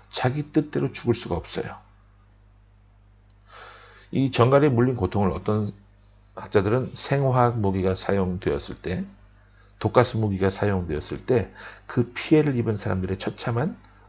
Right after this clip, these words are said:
어, 모습, 고통스러워하는 모습이라고 해석하는 학자들도 있습니다. 아,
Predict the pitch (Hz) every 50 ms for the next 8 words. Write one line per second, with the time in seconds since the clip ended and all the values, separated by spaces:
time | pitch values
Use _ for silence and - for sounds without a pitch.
0 | - - - _ - - - 78 85 92 87 - 80 - - - - - _ -
1 | _ - _ _ - - 104 - 120 113 110 101 - 107 104 101 90 92 98 104
2 | 101 87 90 - - 85 87 85 82 78 80 113 160 - - - - - - -
3 | 120 120 117 117 - 113 - - - 104 101 98 101 - - - - 110 90 87
4 | 82 82 82 - - 67 57 50 - - - - - _ - - _ - - -
5 | _ _ - - - _ _ - - - _ - _ _ _ - - _ _ _
6 | _ _ _ _ _ _ - - - - - - - - 113 95 - - - -
7 | 95 95 92 87 85 82 80 80